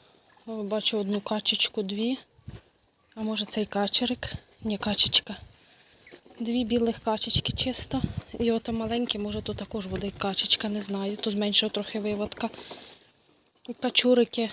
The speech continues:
два із чорною головою он. І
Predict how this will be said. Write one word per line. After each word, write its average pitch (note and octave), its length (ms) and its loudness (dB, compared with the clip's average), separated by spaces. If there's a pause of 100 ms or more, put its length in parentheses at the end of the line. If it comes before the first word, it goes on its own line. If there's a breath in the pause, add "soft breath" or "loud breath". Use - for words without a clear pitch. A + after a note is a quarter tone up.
(600 loud breath)
два G#3 460 4 (800 loud breath)
із A3 120 2
чорною G#3 400 2
головою G3+ 640 0
он. B3 200 -2 (1400 soft breath)
І D4+ 1040 2